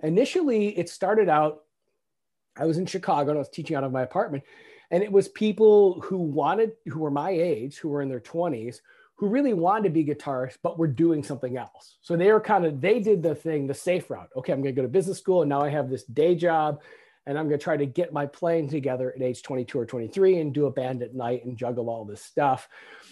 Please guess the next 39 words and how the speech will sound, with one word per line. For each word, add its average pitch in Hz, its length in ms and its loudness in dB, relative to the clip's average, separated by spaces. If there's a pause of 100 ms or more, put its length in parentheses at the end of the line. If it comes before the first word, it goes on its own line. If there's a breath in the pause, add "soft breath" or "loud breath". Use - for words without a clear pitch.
(400 loud breath)
And 165 200 -2
so 170 260 4
that 180 240 4
was 202 140 4
initially 175 340 2
my 143 200 2
clients. 165 720 -4
That 190 300 0
and 170 320 -6
this 175 160 -6
whole, 254 300 -4
like, 180 220 -2
sort 180 180 -2
of 139 80 -2 (120)
alternative 151 600 -2
rock 156 320 -2
movement, 101 460 -6 (120)
if, 120 280 -8
if 139 120 -10
people 123 300 -4
remember 139 400 0
that 131 300 -4
era, 165 320 2 (280 loud breath)
really 254 340 2
exploded. 190 600 2
And 151 80 0
it - 20 0
was 143 120 -2
particularly 214 500 0
big 156 220 -2
in 143 80 -2
Chicago, 175 680 0
starting 170 480 0
around 147 300 -2
nineteen 135 340 -6
ninety, 131 300 -6
ninety-one, 120 340 -6
ninety-two, 113 300 -8
ninety-three. 120 420 -2